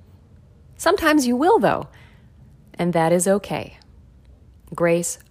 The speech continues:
for all things and for all of us, all the time. I hope today's episode helped you recognize the ways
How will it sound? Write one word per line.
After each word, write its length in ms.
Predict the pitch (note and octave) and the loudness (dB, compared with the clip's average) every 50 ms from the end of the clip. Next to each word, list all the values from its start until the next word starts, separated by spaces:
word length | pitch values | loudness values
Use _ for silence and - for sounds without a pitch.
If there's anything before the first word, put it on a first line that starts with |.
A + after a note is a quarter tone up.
| - - - | -20 -20 -6
for 180 | - F3 - - | -4 -4 -2 0
all 360 | - E3 F#3 G3+ A3 B3 B3+ | 0 2 2 4 2 2 -2
things 680 | - - F#3 E3+ D#3 D3 C#3+ C#3 C#3 D3 - - - - _ _ _ _ - - - - | -4 -6 -4 -4 -4 -4 -6 -8 -8 -10 -10 -12 -16 -18 _ _ _ _ -20 -20 -12 -8
and 140 | E3 E3+ | -8 -8
for 160 | - - F#3 - - - | -4 -4 -6 -6 -2 -2
all 300 | - F#3 F#3+ F#3+ F#3 E3+ | 0 0 2 0 0 -2
of 140 | D#3 C#3+ | -4 -6
us, 340 | C3 A2+ - - - - - _ - - _ _ _ _ - _ - _ _ _ - | -10 -12 -14 -16 -18 -20 -20 _ -20 -20 _ _ _ _ -20 _ -20 _ _ _ -2
all 180 | E3+ E3 D#3+ | -2 -2 0
the 100 | D#3 F3 | -2 -4
time. 360 | D#3+ - E3+ D#3 - - E3 - _ - _ _ _ _ _ _ _ _ _ _ _ _ _ _ _ - - _ _ _ _ _ _ _ _ _ _ _ _ _ _ _ _ _ _ _ _ _ _ _ _ _ _ _ - _ _ - - - | -6 -6 -10 -12 -14 -16 -20 -20 _ -20 _ _ _ _ _ _ _ _ _ _ _ _ _ _ _ -20 -20 _ _ _ _ _ _ _ _ _ _ _ _ _ _ _ _ _ _ _ _ _ _ _ _ _ _ _ -20 _ _ -20 -4 -2
I 200 | - C4 D4 D#4+ | 0 2 2 0
hope 400 | D4+ - C#4+ C#4+ C#4 C#4 - - | 0 2 2 2 2 2 0 -4
today's 400 | - - A#3+ A#3+ A#3 A#3+ A#3+ A#3 - | -4 0 0 4 4 4 2 2 0
episode 520 | - F#3+ - - F#3+ - - F#3+ F#3 F#3 F#3 | -4 -6 -4 -4 -6 -4 -2 -2 -2 -2 -4
helped 380 | - - A#3 C4 B3+ - - | -6 -6 -6 -6 -6 -8 -10
you 140 | B3 B3+ C4 | -8 -6 -4
recognize 840 | A3+ A3 G3+ G3 - G#3+ G3+ - F#3+ F#3+ F#3+ F#3+ F#3 F#3+ F#3+ F#3+ - | -2 -2 -4 -2 -4 -8 -6 -4 -4 -4 -2 -4 -4 -4 -6 -8 -4
the 140 | - G#3+ A3 | -2 -2 -2
ways 540 | G3 F3+ G#3 A3 A#3 A#3+ A#3+ B3 B3+ - | 0 0 -2 -2 -2 -2 -4 -4 -6 -10